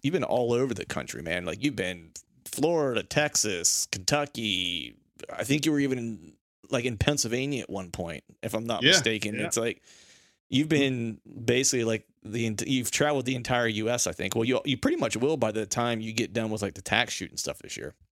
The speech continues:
Speaker 2: Yeah, yeah. I'm, um, the lower continental traveler. Um,
Speaker 1: <laughs> We don't refer to you as the world traveler. We <laughs> refer to you as the lower
Speaker 2: Yeah.
Speaker 1: continental traveler.
Speaker 2: Lower continental. Yeah.
Speaker 1: Right.
Speaker 2: Um, yeah, man, it's been busy this year.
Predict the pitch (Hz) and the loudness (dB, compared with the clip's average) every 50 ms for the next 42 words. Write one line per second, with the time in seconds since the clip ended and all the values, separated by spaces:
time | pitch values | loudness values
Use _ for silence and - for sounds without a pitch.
0 | _ _ _ _ _ _ _ _ _ _ _ _ 156 175 165 120 - - _ 120 | _ _ _ _ _ _ _ _ _ _ _ _ 6 6 6 4 0 -6 _ -8
1 | 127 117 107 104 120 131 143 151 156 151 147 139 135 131 127 123 117 113 - _ | -8 -8 -6 -4 -2 -2 -2 -2 -2 -4 -4 -2 0 0 0 0 -2 -4 -8 _
2 | _ 117 117 123 113 117 123 123 127 127 123 - 135 131 113 92 123 123 120 117 | _ -4 -4 -2 0 2 2 4 2 2 2 2 0 0 0 0 -2 -2 -2 -2
3 | 117 - - 127 110 107 101 101 104 107 110 110 104 - _ _ - - - - | -4 -2 0 2 2 2 0 0 -2 -2 -2 -4 -8 -14 _ _ -10 -4 -4 -4
4 | - - 120 110 107 107 107 107 104 101 101 101 - - - - - - - - | -2 -2 -2 0 0 2 2 2 2 2 2 0 0 -2 -2 -6 -10 -8 -8 -6
5 | - 208 180 190 196 180 180 165 - 196 175 165 156 160 160 151 131 143 131 135 | 2 4 4 4 6 4 2 2 2 0 0 0 2 0 2 2 2 2 2 4
6 | 139 143 143 143 - 160 151 143 143 139 131 110 - - 180 165 - - - - | 2 2 2 4 2 2 4 2 2 2 2 0 0 2 0 0 0 0 -8 -4
7 | - 180 165 160 156 - - 180 175 165 147 - 156 147 135 131 139 156 156 - | 0 2 2 2 2 0 2 2 2 2 2 0 0 2 2 4 6 6 6 6
8 | - - 151 92 117 143 143 131 131 131 - - 131 135 131 139 156 156 - _ | 2 0 0 0 0 -2 0 0 -2 -2 0 0 0 0 0 0 -2 -2 -4 _
9 | - - - _ 135 131 131 135 135 127 123 - - 135 123 117 - _ 120 123 | -10 -10 -2 _ 6 8 10 10 8 8 6 4 2 0 0 0 -2 _ 0 2
10 | 127 131 139 135 - _ 120 120 127 147 - 147 147 131 135 - - - _ - | 2 2 0 -2 -6 _ 2 4 4 4 4 2 0 -2 -2 -4 -6 -18 _ -20
11 | - - - - - _ _ - - - _ _ _ _ _ 139 143 147 143 143 | -20 -20 -20 -20 -20 _ _ -6 -6 -6 _ _ _ _ _ 4 6 6 8 6
12 | 143 139 123 - 151 180 226 240 196 196 220 - 208 214 185 180 190 196 202 254 | 6 4 2 4 4 4 6 6 6 4 4 2 0 0 2 2 2 2 0 -2
13 | 208 196 143 - 151 131 117 110 101 - | -2 -2 -2 0 0 0 0 0 -4 -6